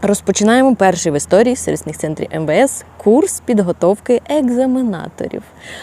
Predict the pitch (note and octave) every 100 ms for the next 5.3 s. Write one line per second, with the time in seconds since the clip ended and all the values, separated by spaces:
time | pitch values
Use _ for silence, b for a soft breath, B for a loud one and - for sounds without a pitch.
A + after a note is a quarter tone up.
0 | B D4+ C#4+ G#3+ F3+ G#3+ G3 F#3+ E3 C#3+
1 | C#3+ D3+ D#3+ F3+ F#3+ B3+ D4 C4 - -
2 | D#3 D3 - E3 D#3+ D#3+ - E3 A3 B3+
3 | - - F3+ F#3+ - F3 - F#3 F3+ F3+
4 | F#3 F#3 F#3 F#3 B B A3 A3 F3 D#3
5 | F3 -